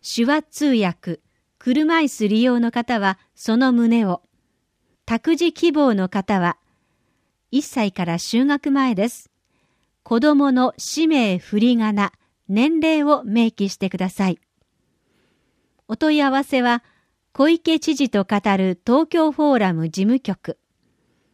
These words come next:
電話零三六二六四の六四三七番です。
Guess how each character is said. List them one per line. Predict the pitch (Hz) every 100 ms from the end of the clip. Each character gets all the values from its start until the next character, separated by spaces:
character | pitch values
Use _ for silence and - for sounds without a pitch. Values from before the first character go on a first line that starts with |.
| _ _ -
電 | 208 220 202
話 | 202 202
零 | 233 269
三 | - 262 208 - _ _ _ _ _ -
六 | 214 226 330 339
二 | 330 320 254
六 | 208 214 - 294
四 | 285 285 190 165
の | 185 - _ _ _ _ _
六 | 190 220 - 320 311
四 | 320 262 170
三 | - 214 240 294
七 | 294 302 294
番 | 202 156 147
で | 202
す。 | -